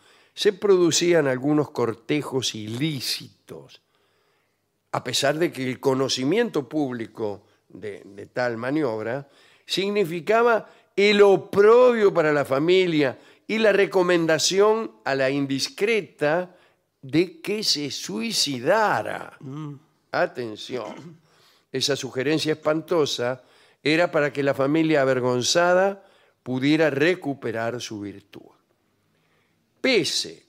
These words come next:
Speaker 1: a la plena conciencia de que al someterse a un cortejo de esta naturaleza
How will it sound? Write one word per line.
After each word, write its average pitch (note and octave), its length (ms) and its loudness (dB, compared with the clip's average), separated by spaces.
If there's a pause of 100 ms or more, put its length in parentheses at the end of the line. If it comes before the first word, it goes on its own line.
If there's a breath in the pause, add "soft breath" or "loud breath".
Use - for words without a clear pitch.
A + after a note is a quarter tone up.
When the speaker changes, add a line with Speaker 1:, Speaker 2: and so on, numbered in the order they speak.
(140)
Speaker 1:
a G#2+ 120 -8
la A2 200 -8
plena A3+ 580 -2
conciencia C3 920 -2 (440 soft breath)
de D3 260 -2
que D3+ 140 0
al C#3+ 120 2
someterse C#3 1080 2
a B2+ 100 -2
un C#3+ 640 -4
cortejo A2+ 600 -2
de A#2 80 -2
esta A2+ 160 -6
naturaleza A2+ 800 -8